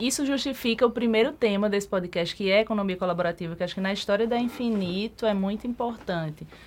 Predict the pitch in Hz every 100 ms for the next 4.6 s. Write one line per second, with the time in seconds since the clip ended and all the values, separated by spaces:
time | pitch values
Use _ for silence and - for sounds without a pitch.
0 | - - 220 254 302 330 302 180 214 220
1 | 208 - 202 196 220 247 226 220 202 185
2 | 175 156 185 269 190 180 185 - 190 185
3 | 185 190 190 190 180 165 156 156 160 175
4 | 214 233 - 151 151 160